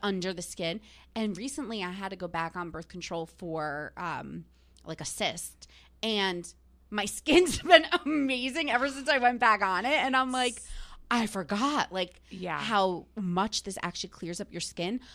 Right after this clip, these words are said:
Speaker 1: But for me, it's actually funny because the less I use, the better sometimes I feel like my skin is.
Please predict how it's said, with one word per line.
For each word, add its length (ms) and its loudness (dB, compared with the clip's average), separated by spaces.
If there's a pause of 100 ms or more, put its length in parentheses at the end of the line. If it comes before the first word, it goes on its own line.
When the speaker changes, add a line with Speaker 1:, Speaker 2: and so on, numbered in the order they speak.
(120)
Speaker 1:
But 120 -4
for 180 -4
me, 340 -2
it's 140 -6
actually 340 -4
funny 320 -4
because 360 -8 (100)
the 120 -4
less 480 0
I 60 -6
use, 680 -6
the 80 -6
better 320 -2
sometimes 440 -8
I 80 -8
feel 240 -8
like 140 -8
my 100 -6
skin 360 -6
is. 160 -4